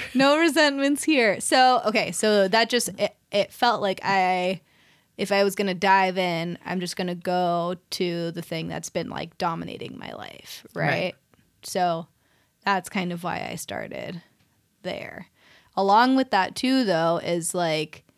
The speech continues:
Speaker 1: I think probably the next one I'll go into is shame, because I do feel a lot of shame around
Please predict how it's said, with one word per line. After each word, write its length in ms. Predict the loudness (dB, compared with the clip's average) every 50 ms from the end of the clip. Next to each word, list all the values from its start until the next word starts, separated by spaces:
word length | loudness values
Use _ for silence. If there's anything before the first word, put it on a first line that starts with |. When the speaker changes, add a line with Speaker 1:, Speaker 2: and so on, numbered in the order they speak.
| _ _ _ _ _ _ _ _ _ _ _ _
Speaker 1:
I 80 | -4 -4
think 380 | -4 -4 -4 -4 -4 -6 -8 -4
probably 560 | -2 -2 0 0 0 -4 -2 -2 -2 -2 -2
the 80 | -2
next 360 | -4 -2 -4 -6 -6 -8 -6 -2
one 220 | 0 0 0 0
I'll 140 | -2 -6 -4
go 200 | -4 -2 -2 -2
into 540 | -4 -4 -6 -6 -4 -2 0 0 2 2 0
is 160 | 0 -2 -2
shame, 580 | -2 -2 -2 0 0 0 0 0 -2 -2 -4 -8 _ _ _ _ _ _ _ _ _ _ _ _ _ _ _
because 320 | -10 -4 -4 -2 -2 0
I 100 | 0 -2
do 360 | -2 -2 -2 0 0 0 0
feel 520 | -2 -4 -4 -2 -2 0 0 0 -2 -4 -4
a 120 | -4 -4
lot 640 | -4 -2 -2 -2 -2 -2 -2 -4 -4 -6 -10 -12 -14 -12 _ -6
of 960 | -6 -4 -4 -4 -4 -4 -4 -6 -6 -8 -8 -8 -10 -10 -12 -14 -16 -18 -20 _ _ _ _ _ _ _ _ _ _ _ _ _ _ _ _ _ _ _ _ _ _ _ _ _
shame 480 | -8 -4 -4 -2 -2 -2 -4 -6 -6
around 800 | -4 -4 -4 -2 -2 -2 -4 -4 -6 -8 -10 -10 -10 -12 -14 -16